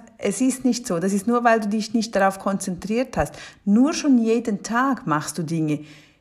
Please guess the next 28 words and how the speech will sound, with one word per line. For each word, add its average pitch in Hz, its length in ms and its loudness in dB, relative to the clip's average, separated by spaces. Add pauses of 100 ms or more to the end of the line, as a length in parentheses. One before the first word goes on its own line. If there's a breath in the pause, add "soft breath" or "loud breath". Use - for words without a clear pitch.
(160)
die 170 100 -6
du 160 120 -6
positiv 170 760 -6
umgesetzt 180 680 0
hast - 480 -4
und 165 180 -6
erreicht 156 460 0
hast. 147 200 -6
Du 180 60 -2
liegst 247 320 -4
nicht - 200 -4
den 160 140 0
ganzen 160 480 -6
Tag 180 240 -2
einfach 180 240 -2
nur 190 140 -2
im 185 100 -6
Bett 190 240 -2
und 185 280 -8
unternimmst 190 600 -4
absolut 185 480 -4
nichts. - 460 2 (540 soft breath)
Du 214 80 -2
hast 208 200 -2
garantiert 233 680 0
auch - 260 -2
heute 240 360 2
schon 160 300 -4